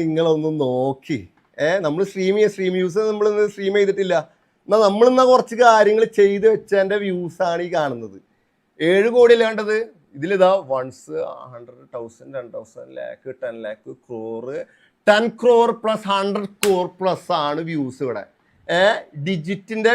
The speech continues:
വ്യത്യാസം നോക്കണം. ഏ, ഡിജിറ്റ് ഇത്, ഇത്, ഇതൊക്കെ ഞാൻ പറയണത് കട്ട്സ് ഇറക്കണുണ്ടല്ലോ, ഇങ്ങനെ കുറച്ച് എന്ത് സപ്പോർട്ട് ചെയ്തിട്ട് ഏ, എട്ട് വർഷം സ്ട്രീം ചെയ്ത് ഉണ്ടാക്കിയ ആൾക്ക്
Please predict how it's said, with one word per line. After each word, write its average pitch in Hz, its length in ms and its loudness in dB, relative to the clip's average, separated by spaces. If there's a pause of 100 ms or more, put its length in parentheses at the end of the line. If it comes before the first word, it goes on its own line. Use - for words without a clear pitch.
വ്യത്യാസം 196 600 2
നോക്കണം. 139 300 -2 (360)
ഏ, - 100 4 (800)
ഡിജിറ്റ് 208 480 0
ഇത്, 233 140 6 (240)
ഇത്, 240 120 -4 (120)
ഇതൊക്കെ 254 300 0
ഞാൻ 240 80 0 (160)
പറയണത് 190 520 2 (200)
കട്ട്സ് 190 420 -2
ഇറക്കണുണ്ടല്ലോ, 151 500 -4
ഇങ്ങനെ 151 200 -2 (140)
കുറച്ച് 156 280 -6
എന്ത് 151 280 -8
സപ്പോർട്ട് 156 440 -6
ചെയ്തിട്ട് 98 320 -6 (480)
ഏ, 170 140 2 (240)
എട്ട് 185 420 0
വർഷം 233 440 6
സ്ട്രീം 196 420 -4
ചെയ്ത് 190 240 2
ഉണ്ടാക്കിയ 175 460 0
ആൾക്ക് 165 280 -2